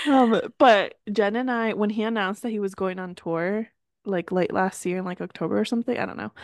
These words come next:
we were like, "Let's get tickets. Who cares if they're nosebleeds? Um, we'll just pay whatever. Yeah, it'll be super cheap, blah, blah, blah." And we literally got on, like, the queue to get the tickets, to be the first ones to look at them.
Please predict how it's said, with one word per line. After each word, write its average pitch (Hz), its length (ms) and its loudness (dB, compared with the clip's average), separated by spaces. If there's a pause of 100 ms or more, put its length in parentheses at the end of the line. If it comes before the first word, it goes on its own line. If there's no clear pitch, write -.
(520)
we 214 200 8
were 220 100 8
like, 196 380 4
"Let's 311 220 4
get 440 240 2
tickets. 277 580 2
Who 294 100 -4
cares 269 320 -2
if 302 100 2
they're 247 160 4
nosebleeds? 202 960 0
Um, 185 400 -2
we'll 214 160 0
just 277 260 0
pay 269 200 0
whatever. 190 540 -2 (400)
Yeah, 202 340 0
it'll 196 140 -2
be 196 120 -2
super 196 340 -6
cheap, 190 340 -6
blah, 175 140 -2
blah, 175 140 -2
blah." 180 180 -6 (600)
And 202 360 0
we 220 380 0
literally 208 580 -4
got 208 240 -2
on, 190 320 -4 (280)
like, 190 200 -4
the 180 80 -2
queue 233 720 2
to 196 120 -2
get 175 220 -2
the 170 80 -4
tickets, 190 640 -6
to - 80 -18
be 180 80 -2
the 170 80 0
first 175 200 -6
ones 185 120 -8
to 156 120 -8
look 170 260 -4
at 208 180 -2
them. 196 500 0